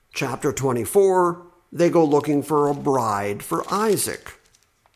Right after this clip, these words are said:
Isaac, of course, ends up with Rebekah. In chapter twenty-five, we're told about Abraham's death.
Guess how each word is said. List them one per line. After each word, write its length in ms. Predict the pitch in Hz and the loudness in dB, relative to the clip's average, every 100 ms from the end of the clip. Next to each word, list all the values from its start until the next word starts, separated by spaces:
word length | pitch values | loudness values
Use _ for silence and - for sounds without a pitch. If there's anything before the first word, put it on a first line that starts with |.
| _ _ _ _ | _ _ _ _
Isaac, 520 | 110 117 104 104 - - | -4 -2 -4 -6 -8 -8
of 160 | - 117 | -8 -6
course, 380 | - 120 185 - - | -2 -2 -2 -4 -2
ends 280 | 143 143 | 0 0
up 200 | 127 113 | -2 -2
with 340 | 120 117 - - | -2 -4 -4 -10
Rebekah. 760 | 120 110 95 90 - 87 196 - _ _ _ _ _ _ _ _ _ _ 175 | -8 -6 -4 -6 -4 -6 -6 -10 _ _ _ _ _ _ _ _ _ _ -2
In 100 | 165 | 0
chapter 340 | 170 143 147 | 0 -2 -4
twenty-five, 760 | 135 147 139 127 202 190 175 170 | -2 0 0 0 0 2 0 -2
we're 100 | 165 | -4
told 300 | 151 156 156 | -4 -4 -2
about 420 | 139 143 143 - - | -2 -4 -6 -10 -2
Abraham's 840 | 220 302 330 104 107 87 78 - | 0 0 0 -2 -2 -4 -4 -8
death. 560 | - 76 80 143 - | -8 -8 -8 -10 -12